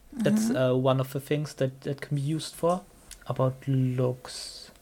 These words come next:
Speaker 1: No, actually don't have that much about looks, because I thought you were not gonna be as interested in that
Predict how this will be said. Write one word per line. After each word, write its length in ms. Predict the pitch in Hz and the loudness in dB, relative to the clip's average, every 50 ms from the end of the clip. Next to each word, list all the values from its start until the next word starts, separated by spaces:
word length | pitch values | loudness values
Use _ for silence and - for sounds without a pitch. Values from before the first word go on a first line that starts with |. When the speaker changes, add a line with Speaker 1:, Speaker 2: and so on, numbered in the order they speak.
| - - - | -14 -4 0
Speaker 1:
No, 100 | 196 254 | 2 2
actually 320 | 254 214 202 - - 208 180 | 2 2 0 0 4 4 6
don't 220 | 170 170 165 - | 8 8 6 6
have 260 | - 165 156 - - - - | 2 -2 -2 -4 -8 -6 -4
that 180 | 147 147 - | -4 -2 0
much 200 | 170 151 143 - | 2 0 2 2
about 320 | 151 135 131 127 131 - - | 0 2 2 0 -2 -2 -2
looks, 320 | 127 123 127 - - - | -2 -2 -2 -6 -10 -8
because 400 | - 139 135 - 156 147 147 - | -6 -4 0 2 2 2 2 0
I 160 | - 156 143 | 0 0 0
thought 440 | 143 - - - 143 147 147 147 - | 0 0 4 6 8 8 8 6 4
you 120 | 147 139 135 131 131 131 131 131 131 131 131 | 2 2 2 2 0 -2 -4 -4 -2 0 2
were 220 | 135 151 143 143 143 | 4 6 6 6 6
not 240 | 143 139 135 131 - | 6 4 2 2 4
gonna 200 | - 135 135 131 | 4 4 4 2
be 200 | 131 127 131 127 | 0 0 0 2
as 200 | 147 135 - 143 | 2 0 0 -2
interested 460 | 147 127 - 139 127 - 135 123 - | -6 -2 -2 -2 -2 0 -2 -2 -2
in 100 | 123 123 | -2 -4
that 240 | 120 117 113 113 | -2 -2 -2 -4